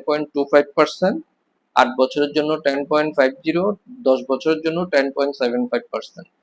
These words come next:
তো আপনি যদি একশো টাকা যদি দশ বছরের জন্য করতে চান, তাহলে দশ বছর পর পাবেন বিশ হাজার নয়শো আশি টাকা। আর যদি এক হাজার টাকা যদি আপনি পাঁচ বছরের জন্য করতে চান, তাহলে পাবেন সাতাত্তর হাজার সাতশো চোদ্দ টাকা।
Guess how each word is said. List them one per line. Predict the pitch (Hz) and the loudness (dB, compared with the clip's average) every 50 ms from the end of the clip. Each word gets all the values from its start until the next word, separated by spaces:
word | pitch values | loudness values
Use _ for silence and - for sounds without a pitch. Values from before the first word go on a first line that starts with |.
| _ _ _ _ _ _ _ - | _ _ _ _ _ _ _ 2
তো | 151 156 | 2 2
আপনি | 156 - - 160 147 156 | 2 2 -2 -2 0 0
যদি | 151 156 160 175 196 - - 135 | 2 4 4 4 4 2 0 -4
একশো | 131 - - - 175 160 151 160 | -4 -4 -4 -2 -2 2 4 4
টাকা | 151 160 160 156 | 4 4 4 2
যদি | 165 160 170 156 165 165 | 2 0 0 0 2 2
দশ | 131 127 139 123 | 2 2 0 -2
বছরের | 127 123 123 151 151 156 151 - | -4 -4 -2 -4 -6 -6 -4 -4
জন্য | 160 156 151 143 139 - | -4 -2 -2 -2 -2 -4
করতে | 123 - _ - 131 - | -8 -10 _ -10 -6 -2
চান, | 131 123 135 180 208 - _ _ _ _ _ _ _ - | 0 0 0 -2 -4 -10 _ _ _ _ _ _ _ 0
তাহলে | 127 123 147 156 156 151 131 139 | 0 0 0 0 -4 0 2 2
দশ | 131 123 131 135 | 2 2 2 -2
বছর | 131 123 - 156 156 - | -4 -2 -2 -2 -2 2
পর | 143 139 127 - 139 | 2 2 2 2 2
পাবেন | 131 - 143 160 156 127 120 | 2 2 0 0 -2 -2 -4
বিশ | 127 123 - - | -4 -4 -4 -2
হাজার | 135 143 156 156 156 143 | 0 2 2 0 2 0
নয়শো | 127 123 - - 160 151 131 | -2 -2 0 2 2 4 4
আশি | - - 143 - 123 | 2 0 0 0 0
টাকা। | 113 107 - - - _ _ _ _ _ _ _ _ _ _ _ _ - | 0 0 -2 -6 -10 _ _ _ _ _ _ _ _ _ _ _ _ -4
আর | 120 120 117 131 | -2 -2 0 0
যদি | 123 131 127 120 117 | 0 2 4 6 4
এক | 120 - 151 | 4 4 2
হাজার | 156 165 156 - - | 0 0 2 2 4
টাকা | 160 156 156 156 | 4 4 4 4
যদি | 160 156 165 151 - | 2 2 2 0 0
আপনি | - - 135 120 - | -2 -6 -6 0 0
পাঁচ | 127 127 120 120 131 | 0 0 2 0 0
বছরের | 127 - 151 156 147 - | 0 0 0 -2 -2 -2
জন্য | 160 156 156 160 160 | -2 -2 -2 0 -2
করতে | 156 156 - 170 165 - | -2 -2 -4 -6 -2 -2
চান, | 165 170 175 170 143 | -2 -2 0 0 0
তাহলে | 131 - 147 147 147 147 156 | 0 2 2 0 2 2 2
পাবেন | 151 151 165 185 190 190 - | 2 2 2 0 -2 -4 -4
সাতাত্তর | 160 - - 143 - - 160 151 151 | -4 -2 -2 -4 -2 0 2 2 2
হাজার | - 180 180 180 - | 2 0 -2 -2 0
সাতশো | - 151 147 - - 160 160 - | 0 0 0 0 0 -2 0 0
চোদ্দ | 131 120 113 110 127 120 110 | -4 -6 -4 -4 -2 0 0
টাকা। | 101 - 101 | 0 0 -2